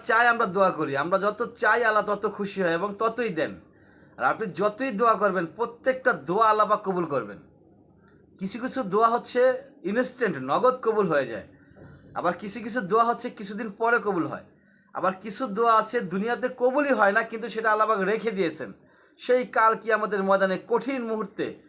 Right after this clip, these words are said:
সেই জিনিসটা আল্লাহ পাক আমাদেরকে দান করবেন। অর্থাৎ আপনি, আমি যদি,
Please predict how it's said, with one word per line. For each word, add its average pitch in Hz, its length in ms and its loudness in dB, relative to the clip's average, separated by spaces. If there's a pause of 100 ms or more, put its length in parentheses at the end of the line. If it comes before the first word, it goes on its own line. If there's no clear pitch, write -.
(180)
সেই 214 240 -2
জিনিসটা 208 360 -2
আল্লাহ 202 180 4
পাক 196 120 2
আমাদেরকে 180 380 2
দান 147 240 0
করবেন। 101 380 -8 (1500)
অর্থাৎ 190 260 -4
আপনি, 170 280 2
আমি 170 260 4
যদি, 226 460 -4